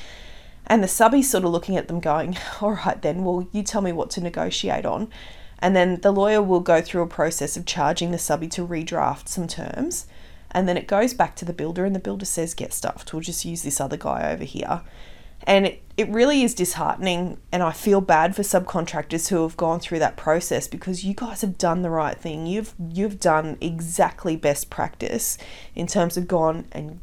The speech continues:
got legal advice, <laughs> only to have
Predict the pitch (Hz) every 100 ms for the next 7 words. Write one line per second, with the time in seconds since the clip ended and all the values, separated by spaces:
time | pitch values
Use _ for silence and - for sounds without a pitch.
0 | - 247 - 185 180 165 165 156 160 165
1 | - - - - 202 196 226 220 214 170
2 | 151 147 175